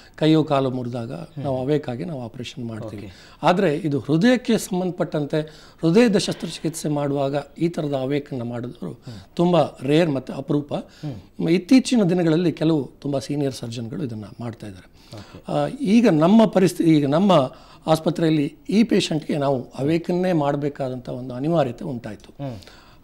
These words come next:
Speaker 1: ಆ, ಅದಕ್ಕಾಗಿ ನಾವು ಈ ಸ-, ಆ, ವ್ಯವಸ್ಥೆಯನ್ನು ಅಳವಡಿಸ್ಕೊಂಡು,
Speaker 2: ಸರ್, ಈ ಅವೇಕ್ ಸರ್ಜರಿ ಮಾಡಿಸೋದ್ರಿಂದ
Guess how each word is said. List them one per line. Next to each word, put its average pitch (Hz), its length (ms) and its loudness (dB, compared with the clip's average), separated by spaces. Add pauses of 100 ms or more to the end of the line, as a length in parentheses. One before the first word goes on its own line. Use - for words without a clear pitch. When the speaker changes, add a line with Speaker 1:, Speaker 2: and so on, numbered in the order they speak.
Speaker 1:
ಆ, 165 60 -6
ಅದಕ್ಕಾಗಿ 165 640 -2
ನಾವು 131 280 -4 (100)
ಈ 131 380 -2
ಸ-, - 80 -16 (140)
ಆ, 127 40 -12 (120)
ವ್ಯವಸ್ಥೆಯನ್ನು 123 640 -8
ಅಳವಡಿಸ್ಕೊಂಡು, 123 680 -8 (500)
Speaker 2:
ಸರ್, 214 180 -2
ಈ 220 100 -10
ಅವೇಕ್ 220 460 2
ಸರ್ಜರಿ 196 480 -4
ಮಾಡಿಸೋದ್ರಿಂದ 113 600 -6